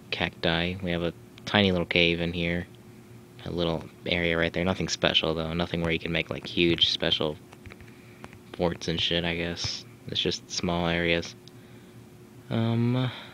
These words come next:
let me see. Where's the other one? Here it is. I think this is it. No, that's not it. Well, no.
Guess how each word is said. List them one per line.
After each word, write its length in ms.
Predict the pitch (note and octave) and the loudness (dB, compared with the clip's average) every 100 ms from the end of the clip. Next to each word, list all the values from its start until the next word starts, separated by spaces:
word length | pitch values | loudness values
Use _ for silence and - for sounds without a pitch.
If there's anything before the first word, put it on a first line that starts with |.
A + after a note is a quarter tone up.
| - - | -20 -8
let 160 | A#2+ - | -6 -6
me 60 | |
see. 480 | - - - - - - - - - - - - - - - - | -6 -8 -8 -8 -10 -14 -20 -20 -20 -20 -20 -20 -20 -20 -20 -6
Where's 280 | G#2+ G#2+ G2 | -2 0 0
the 180 | E2 - | 0 0
other 220 | E2+ D2 | 0 -2
one? 300 | D2 D2 F#2 - - - - - - - - - - - - - - - - - | -4 -6 -10 -16 -20 -20 -20 -20 -20 -20 -20 -20 -20 -20 -20 -20 -16 -16 -16 0
Here 140 | G2+ | 4
it 80 | F2+ | 6
is. 140 | E2 F2 | 4 0
I 40 | |
think 240 | F#2+ G2 | -2 -2
this 200 | - F2+ | -2 -4
is 100 | E2 | -6
it. 120 | F2+ - - | -10 -6 -4
No, 100 | F2 | -2
that's 180 | - | -4
not 120 | - - | -6 -6
it. 140 | - - - - - - - - - - - - - - - | -8 -10 -18 -18 -20 -20 -20 -20 -20 -20 -20 -20 -18 -18 -4
Well, 320 | G#2+ B2 A#2 - - - - | 2 4 2 -2 -16 -20 -10
no. 300 | - F2+ F2 | -2 0 0